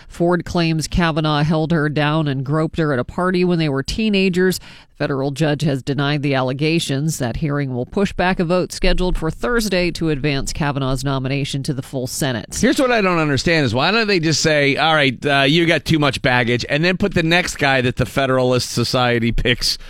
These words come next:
Speaker 2: for them to go into the Supreme Court, and he'll vote exactly the same way as this guy anyways,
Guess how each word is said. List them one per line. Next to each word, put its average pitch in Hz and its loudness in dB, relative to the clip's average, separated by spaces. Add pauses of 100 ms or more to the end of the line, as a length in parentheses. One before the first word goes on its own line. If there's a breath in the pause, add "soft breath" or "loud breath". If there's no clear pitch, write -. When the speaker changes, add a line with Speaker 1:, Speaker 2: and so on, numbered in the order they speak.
(180 loud breath)
Speaker 2:
for - -2
them 127 0
to 123 2
go 127 2
into 120 0
the 113 0
Supreme 120 0
Court, 139 0 (140)
and 165 0
he'll 196 2
vote 196 2
exactly 196 2
the 190 2
same 185 2
way 175 2
as 165 2
this 175 2
guy 180 2
anyways, 180 2